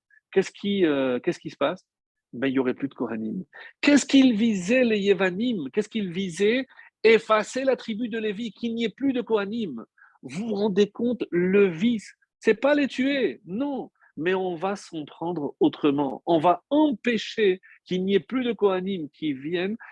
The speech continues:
et on dit que tout le droit de cuissage, pourquoi ils voulaient prendre toutes les nouvelles mariées ?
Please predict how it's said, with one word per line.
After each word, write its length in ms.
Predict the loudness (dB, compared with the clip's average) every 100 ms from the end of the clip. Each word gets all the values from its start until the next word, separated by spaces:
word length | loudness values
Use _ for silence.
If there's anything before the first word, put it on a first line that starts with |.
| -4
et 60 | 2
on 100 | 2
dit 140 | 2
que 100 | 2 0 2
tout 160 | 0 2
le 160 | 2
droit 260 | -2 0 0
de 120 | 0
cuissage, 640 | -4 -10 -6 -4 -4 -6
pourquoi 420 | -8 -10 -4 -2 0
ils 180 | -2
voulaient 420 | -4 -6 0 2 0
prendre 340 | -2 -4 -4
toutes 200 | -10 -10
les 100 | -4
nouvelles 300 | -4 0 0
mariées ? 520 | 0 -2 2 4 2